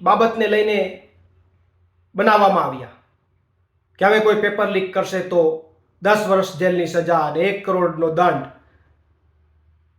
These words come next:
પણ આવા કાયદાઓ બનાવવા છતાં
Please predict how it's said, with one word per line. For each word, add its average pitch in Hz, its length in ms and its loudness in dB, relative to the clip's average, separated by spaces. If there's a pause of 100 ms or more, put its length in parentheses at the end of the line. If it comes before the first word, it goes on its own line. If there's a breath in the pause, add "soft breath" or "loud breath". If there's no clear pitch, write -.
(1040)
પણ 220 160 4
આવા 254 260 6
કાયદાઓ 233 440 6
બનાવવા 233 500 4
છતાં 226 360 0